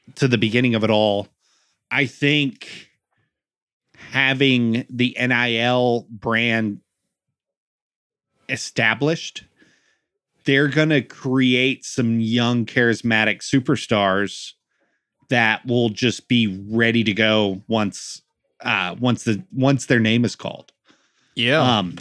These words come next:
Speaker 1: you know, and
Speaker 2: Which
Speaker 1: it
Speaker 2: makes
Speaker 1: can only help. Go ahead.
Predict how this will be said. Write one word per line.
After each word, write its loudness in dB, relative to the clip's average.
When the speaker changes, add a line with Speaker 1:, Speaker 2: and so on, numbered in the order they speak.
Speaker 1:
you 0
know, -2
and 2
Speaker 2:
Which -2
Speaker 1:
it 0
Speaker 2:
makes 0
Speaker 1:
can -6
only 0
help. -2
Go 4
ahead. 2